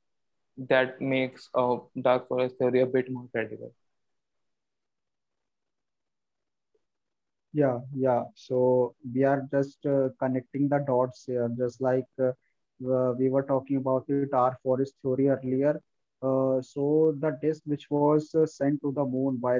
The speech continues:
Speaker 2: the Apollo astronauts was, uh, I think that was manufactured and made in that particular town itself. And when the moon landing itself happened, those astronauts, uh, uh,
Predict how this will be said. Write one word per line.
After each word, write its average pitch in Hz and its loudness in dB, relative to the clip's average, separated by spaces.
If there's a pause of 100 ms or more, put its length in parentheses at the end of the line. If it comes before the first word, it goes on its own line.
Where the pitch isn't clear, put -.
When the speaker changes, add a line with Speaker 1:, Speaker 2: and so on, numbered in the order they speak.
Speaker 2:
the 139 2
Apollo 131 0
astronauts 135 -4
was, 139 2
uh, 151 2 (300)
I 127 0
think 160 -2 (160)
that 139 0
was 160 2
manufactured 147 0
and 156 0
made 143 2
in 147 0
that 151 -4
particular 143 -2 (100)
town 135 2
itself. 147 -2 (540)
And 147 0
when 147 0
the 170 -2
moon 151 2
landing 156 0 (140)
itself 160 -2
happened, 135 0
those 143 2
astronauts, 143 0
uh, 165 4 (420)
uh, 131 0